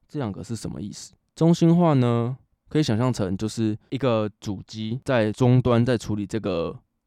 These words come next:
交易的事情，交易的记录。那中间可能会有很多，呃，不管是行员啊，然后一些主管啊，要上传东西到那个主机上面。那当然，如果中间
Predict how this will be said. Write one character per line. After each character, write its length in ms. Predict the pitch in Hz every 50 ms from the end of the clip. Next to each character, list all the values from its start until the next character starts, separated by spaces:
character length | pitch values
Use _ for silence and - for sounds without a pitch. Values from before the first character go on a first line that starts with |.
| _ _ _ _ -
交 220 | - 113 110 117
易 80 | 120 110
的 260 | 92 92 82 65 90
事 260 | 110 - - - 120
情， 280 | 104 - - - - 117 -
交 140 | 113 107
易 60 | 110 104
的 100 | 82 -
记 240 | - - 113 98
录。 160 | - 95 123 151 - _ _ _ _ _ -
那 180 | - 156 151 139
中 220 | - 143 143 143
间 180 | 127 139 139 135
可 140 | - 123 101
能 180 | 95 92 101
会 140 | 117 120 110
有 120 | 101 104
很 160 | 104 107 80 90
多， 380 | - 101 104 101 104 101 120 - _ _ _ _ _ -
呃， 240 | 113 107 101 98
不 140 | 98 131 127
管 200 | 117 113 92 98
是 360 | 104 110 110 107 104 98 95
行 320 | 101 - 110 98 101 110 113
员 280 | 110 104 98 95 98 101
啊， 280 | 101 101 101 98 104 123 - _ _ _ _ _
然 180 | - 101 98 101
后 440 | 107 107 107 104 104 95 92 92 - _ _ _ _ _
一 80 | - 113
些 180 | - 117 117
主 240 | 104 - - 101 104
管 260 | 107 - 110 85 80
啊， 180 | 80 67 76 - 135
要 180 | 127 123 110 110 123
上 280 | - - - 135 120
传 220 | 107 - 98 92 95
东 180 | 104 104 107
西 140 | 104 104 95
到 240 | - 104 98 80 65
那 80 | 107 113
个 80 | 95 90
主 200 | - - 73 71 -
机 120 | - -
上 220 | 87 - - 76 53
面。 160 | 80 67 - - _ _ _ _ _ _ -
那 120 | 165 160
当 140 | 143 156 156
然， 160 | 135 113 110
如 100 | 117 135
果 200 | 131 139 120 104
中 280 | - - 117 110 117 110
间 380 | - 110 107 107 104 117 135